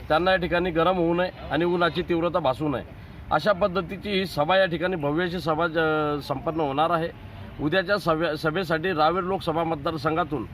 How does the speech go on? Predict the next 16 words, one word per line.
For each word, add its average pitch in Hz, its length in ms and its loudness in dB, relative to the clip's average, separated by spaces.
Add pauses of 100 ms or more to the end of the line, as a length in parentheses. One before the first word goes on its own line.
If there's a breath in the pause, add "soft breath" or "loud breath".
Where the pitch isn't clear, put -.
(380 loud breath)
जवळपास 196 520 2
वीस 175 300 -4
ते 226 40 2
पंचवीस 185 420 -4
हजार 185 220 2
जनसमुदाय 175 540 0
या 175 80 2
भुसावळ 156 340 -2
शहरामध्ये 156 420 0
सकाळी 147 340 0
दहा 151 260 2
वाजेपर्यंत 170 440 0
दाखल 151 360 0
होण्याची 135 340 -6
शक्यता 127 360 -8
आहे. 123 180 -2